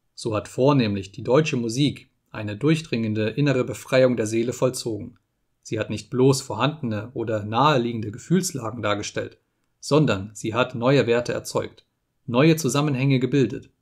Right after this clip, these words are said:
ein unbegrenztes Vermögen des Vordringens und des Bewältigens erwiesen.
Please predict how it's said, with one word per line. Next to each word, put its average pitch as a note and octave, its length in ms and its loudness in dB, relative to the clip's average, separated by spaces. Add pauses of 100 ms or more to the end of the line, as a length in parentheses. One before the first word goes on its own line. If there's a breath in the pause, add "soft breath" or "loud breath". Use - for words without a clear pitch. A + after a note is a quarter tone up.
(380)
ein G#2 180 -4
unbegrenztes C3+ 720 4
Vermögen A#2+ 600 2
des A2 140 -6
Vordringens C3 640 2
und D#3 240 2
des - 140 -4
Bewältigens A#2 640 -2
erwiesen. A#2+ 560 -4